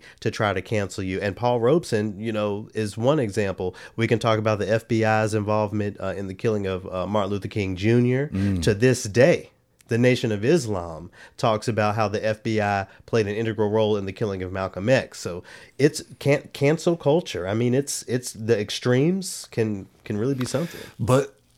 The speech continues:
Speaker 2: you remember I asked you at one point if there was ever a moment when you were nervous about it for yourself.
Speaker 1: Mm-hmm.
Speaker 2: Okay.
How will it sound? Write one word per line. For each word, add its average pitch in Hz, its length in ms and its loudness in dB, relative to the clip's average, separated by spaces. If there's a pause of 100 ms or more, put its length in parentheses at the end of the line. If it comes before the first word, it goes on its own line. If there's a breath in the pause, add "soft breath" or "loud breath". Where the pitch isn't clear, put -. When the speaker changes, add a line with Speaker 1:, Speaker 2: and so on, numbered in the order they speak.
(160)
Speaker 2:
you 135 200 2
remember 139 460 6
I 117 180 4
asked 113 460 0
you 104 240 2
at 101 180 -10
one 98 300 0
point 98 340 -2
if 95 160 -10
there 95 180 0
was 92 240 -2
ever 92 520 -2
a 90 140 -8
moment 87 420 -2
when 90 240 -2
you 123 180 6
were 117 160 6
nervous 80 400 -4
about 82 260 -4
it 80 220 -8 (300)
for - 180 -8
yourself. 73 560 -2
Speaker 1:
Mm-hmm. 101 500 -4 (640 soft breath)
Speaker 2:
Okay. 85 360 0